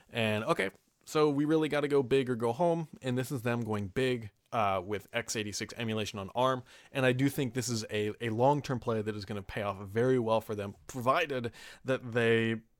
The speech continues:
play their cards right over the years to come and continue to support this model, support these vendors, and make sure that these devices get out into the real world, have great performance, exceptional battery life, which is what arm is known for.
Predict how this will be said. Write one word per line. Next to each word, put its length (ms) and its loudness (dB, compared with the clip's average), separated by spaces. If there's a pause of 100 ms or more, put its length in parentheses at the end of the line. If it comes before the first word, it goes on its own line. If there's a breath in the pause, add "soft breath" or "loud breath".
(120)
play 220 0
their 100 0
cards 360 0
right 240 0
over 200 0
the 120 0
years 260 -4
to 100 -14
come 380 -2
and 160 -10
continue 380 -2
to 60 -6
support 360 -4
this 180 -8
model, 400 0 (760)
support 280 -6
these 180 -2
vendors, 360 -2 (340 loud breath)
and 120 -4
make 160 0
sure 140 0
that 120 -4
these 160 -2
devices 420 -4
get 160 -4
out 160 0
into 200 -6
the 100 -4
real 160 -4
world, 240 -2
have 220 -6
great 260 -4
performance, 540 -4 (880)
exceptional 480 0
battery 240 6
life, 220 -2
which 180 -10
is 60 -10
what 180 -4
arm 220 0
is 100 -4
known 160 2
for. 260 -6